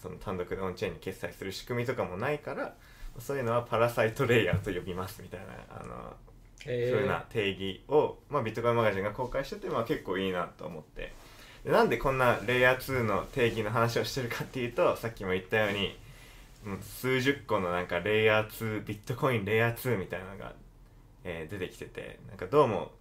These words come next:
Speaker 1: さっき、昨日とかイーサリアムデンバーみたいなカンファレンスがあっ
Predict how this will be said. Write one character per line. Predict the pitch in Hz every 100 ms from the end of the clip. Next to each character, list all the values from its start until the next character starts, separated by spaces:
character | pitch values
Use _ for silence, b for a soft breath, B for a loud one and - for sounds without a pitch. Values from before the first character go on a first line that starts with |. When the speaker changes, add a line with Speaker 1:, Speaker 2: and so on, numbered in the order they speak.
| -
Speaker 1:
さ | -
っ | 117 - -
き、 | - 90 76 - - - B B B B - -
昨 | -
日 | 110 120 95
と | -
か | - - -
イ | 107
ー | 101
サ | 104 104 92 -
リ | 98 101
ア | 101
ム | 95
デ | 110
ン | 107 90
バ | 85 90
ー |
み | 87
た | -
い |
な | -
カ | 107
ン | 98
フ |
ァ | 90
レ | 90
ン |
ス | -
が | 87
あ |
っ | 87